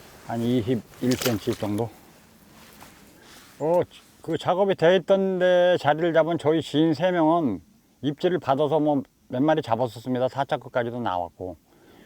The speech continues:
근데 저는 배를 띄워가지고 세 자리를 팠죠. 남이 했던 자리도 잘 안 하기 때문에. 그랬더니 저한테만 며칠 동안 입질이 한 번도 없었어요. 근데 제가 그 낚시를 다니면서 보면 그 저수지들 특징들이 있어요. 그 특징들은 그게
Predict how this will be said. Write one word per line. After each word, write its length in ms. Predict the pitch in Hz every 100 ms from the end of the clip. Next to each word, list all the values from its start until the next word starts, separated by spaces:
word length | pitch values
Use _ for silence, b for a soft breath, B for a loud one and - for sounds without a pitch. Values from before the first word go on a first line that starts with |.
| b
근데 120 | 160
저는 520 | - 156 185 151 90 - b b _
배를 260 | 135 170 160
띄워가지고 500 | 180 165 160 160 170
세 180 | -
자리를 380 | 190 180 170 170 - - _ -
팠죠. 560 | - - 175 151 196 110
남이 200 | 117 139
했던 200 | 147 156
자리도 220 | 143 135
잘 180 | 123 123
안 140 | 92
하기 120 | 107 104
때문에. 260 | 113 107
그랬더니 400 | 110 - 165 185 - b b b
저한테만 540 | - 151 202 180 196 185
며칠 240 | 160 160
동안 200 | 175 175
입질이 300 | 147 143 175
한 160 | 165 220
번도 200 | 233 214
없었어요. 540 | 123 131 117 107 98 - _ _ b b b _
근데 200 | - 139
제가 540 | 160 151 160 160 170 131
그 40 |
낚시를 380 | 139 - - 175
다니면서 480 | 120 135 151 147 143
보면 220 | 147 170 -
그 100 | 175
저수지들 640 | - 185 190 190 190 190
특징들이 560 | - - 277 254 233 190
있어요. 320 | - 101 85 - b b b -
그 100 | 170
특징들은 760 | - - 240 208 226 208 101 - b b b b b _
그게 180 | -